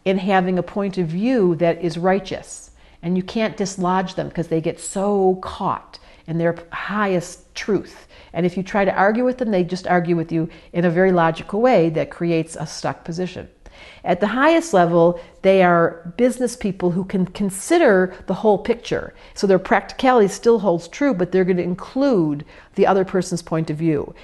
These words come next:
and they're gonna be students. At the highest level, Earth is a very profound student of life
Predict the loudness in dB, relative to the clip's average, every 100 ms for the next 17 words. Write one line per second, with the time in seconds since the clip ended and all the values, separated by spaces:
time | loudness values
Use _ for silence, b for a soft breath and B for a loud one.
0 | B -2 2 4 2 0 -4 -6 -6 -6
1 | -8 -16 -20 -16 -10 -4 0 0 0 -2
2 | -2 -2 -2 -4 -6 -8 -6 -4 -2 -4
3 | -8 -10 -8 -8 -8 -8 -8 -10 -10 -8
4 | -10 -16